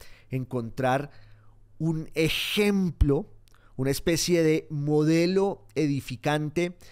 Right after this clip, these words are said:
para que los cristianos creyeran que podían vivir como los santos de su religión. Ahí, por supuesto, hay muchísima ficción, mitología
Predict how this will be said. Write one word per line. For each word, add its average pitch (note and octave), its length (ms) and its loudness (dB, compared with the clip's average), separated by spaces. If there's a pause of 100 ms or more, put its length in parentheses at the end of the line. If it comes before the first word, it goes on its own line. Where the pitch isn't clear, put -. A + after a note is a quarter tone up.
(260)
para C#3+ 240 4
que D3+ 140 0
los C3+ 260 0
cristianos F3 920 -2
creyeran C#3 640 2 (340)
que D#3 120 2
podían A3+ 840 4
vivir D#3 640 0
como D3 240 -2
los B2+ 420 -4
santos C#3+ 540 0
de C#3+ 80 0
su B2 180 -6
religión. G#2+ 600 -2 (480)
Ahí, E3 360 4
por D3+ 220 2
supuesto, A#2 680 -2 (340)
hay D#3 360 2 (100)
muchísima F#3+ 1000 0
ficción, C#3 720 -2 (380)
mitología D#3 1200 2